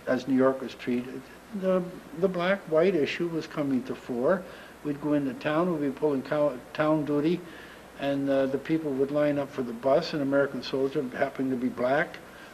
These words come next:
would be in the front, and the bus driver would tell him to get to the rear. And, uh, we couldn't see that. We couldn't understand that as, as New Yorkers. And we say,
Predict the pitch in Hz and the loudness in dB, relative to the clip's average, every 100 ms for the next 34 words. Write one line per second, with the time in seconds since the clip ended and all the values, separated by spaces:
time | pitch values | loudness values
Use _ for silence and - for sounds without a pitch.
0 | - 127 139 135 127 - 147 170 151 139 | -4 0 2 2 -2 2 4 4 2 -2
1 | 135 143 147 - 156 156 160 165 160 156 | 0 0 0 2 2 2 -2 -4 -2 -2
2 | 175 175 175 226 214 - - 143 143 139 | -2 0 0 2 -2 -4 -8 -6 -2 0
3 | 139 143 151 - - 190 180 147 131 208 | 0 0 -4 -8 -4 -2 0 -2 0 0
4 | 220 - 127 135 156 143 143 127 - 196 | 0 -2 -6 -4 -2 -2 -2 -4 -4 -4
5 | 135 110 120 117 127 - - 127 120 127 | -4 -6 -4 -4 -6 -10 -8 -6 -2 2
6 | 123 117 - 104 120 135 131 127 151 | 4 4 2 -6 -6 -4 -4 -2 -4